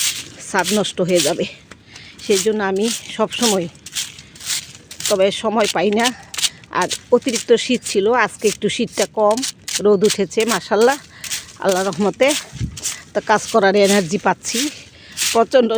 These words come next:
শীতে কাজ করা যায় না, আবার অতিরিক্ত গরমেও কাজ করা যায় না, মুশকিল দুই, দুই ঋতুতেই। কিন্তু একটু রোদ টোদ উঠলে কাজ করতে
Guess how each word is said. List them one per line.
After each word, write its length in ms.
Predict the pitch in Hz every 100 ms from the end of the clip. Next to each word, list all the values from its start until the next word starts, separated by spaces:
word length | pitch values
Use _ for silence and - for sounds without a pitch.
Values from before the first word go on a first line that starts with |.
| -
শীতে 260 | 240 - 202 208
কাজ 120 | - -
করা 180 | 214 170
যায় 160 | 185 214 240
না, 60 | 262 - - - - - - - - _ - - -
আবার 160 | 233 220 240
অতিরিক্ত 320 | 262 233 - 202
গরমেও 400 | 226 240 226 214 214
কাজ 100 | 233 -
করা 160 | 220 185 165
যায় 140 | 170 156
না, 60 | 175 220
মুশকিল 340 | 226 - 214 185
দুই, 120 | 220 208 175
দুই 120 | 233 220 226
ঋতুতেই। 400 | 220 185 175 160 - - - - -
কিন্তু 200 | 220 233 226
একটু 140 | 240 220
রোদ 140 | 233 -
টোদ 160 | 240 196
উঠলে 260 | 185 - 277 339 - - - - - - - - - -
কাজ 120 | 220 -
করতে 200 | 220 -